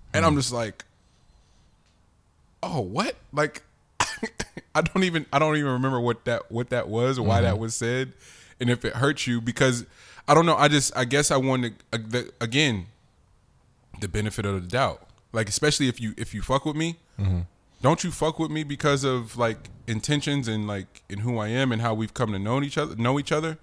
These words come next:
Speaker 2: Mm-hmm.
Speaker 1: So if, especially if you say something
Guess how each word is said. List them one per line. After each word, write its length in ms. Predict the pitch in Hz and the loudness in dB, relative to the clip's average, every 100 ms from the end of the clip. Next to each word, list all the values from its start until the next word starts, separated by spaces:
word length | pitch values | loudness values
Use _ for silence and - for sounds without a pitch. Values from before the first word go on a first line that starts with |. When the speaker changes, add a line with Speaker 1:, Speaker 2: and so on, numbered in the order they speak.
| - | -6
Speaker 2:
Mm-hmm. 240 | 98 90 87 | -2 -2 0
Speaker 1:
So 480 | - 131 123 113 104 _ _ _ _ _ _ _ | 4 6 6 0 -10 _ _ _ _ _ _ _
if, 200 | 123 127 110 | 0 0 -2
especially 420 | - 180 165 120 | 0 2 0 -2
if 120 | 113 | -2
you 200 | 113 180 | 0 0
say 180 | - 196 | 2 2
something 480 | - 214 233 226 | 2 2 0 -4